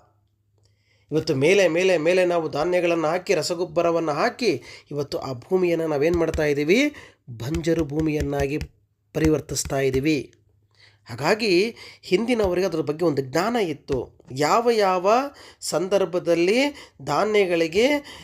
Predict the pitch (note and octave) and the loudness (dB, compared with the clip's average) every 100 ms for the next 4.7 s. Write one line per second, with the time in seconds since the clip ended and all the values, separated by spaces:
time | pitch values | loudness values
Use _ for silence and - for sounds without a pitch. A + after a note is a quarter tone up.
0 | - E3 F3+ G#3 G#3 G3+ F3 - _ _ | -14 -4 2 4 6 4 2 0 _ _
1 | A3 C#4+ B3+ F3 C#3 B2+ D3 F3 G#3 - | 2 4 4 2 0 -2 0 0 -2 -8
2 | - - C#3 F3 A#3+ B3 A3+ G3+ G3+ G#3 | -20 -14 -8 -6 -4 -2 0 2 2 0
3 | C4+ E4+ - _ _ _ _ _ - C#3 | 0 -4 -12 _ _ _ _ _ -14 -6
4 | E3+ G3 C4 C4 A3 A3 | -2 0 0 0 0 2